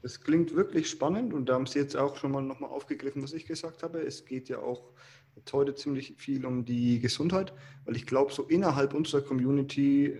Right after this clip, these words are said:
dass es gut für das Tier ist und dass es gut für den Planeten ist,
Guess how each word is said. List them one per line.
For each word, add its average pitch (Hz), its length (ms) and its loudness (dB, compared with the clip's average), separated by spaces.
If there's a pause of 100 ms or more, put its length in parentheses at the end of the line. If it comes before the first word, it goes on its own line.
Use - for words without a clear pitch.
(120)
dass 120 460 -4
es - 180 -10 (140)
gut 160 200 -2
für - 120 -6
das - 260 -6
Tier 170 300 2
ist 139 180 0
und 131 100 -2
dass 120 60 -4
es 113 160 -4
gut 127 160 -2
für 127 140 -8
den 120 100 0
Planeten 127 440 0
ist, - 180 -8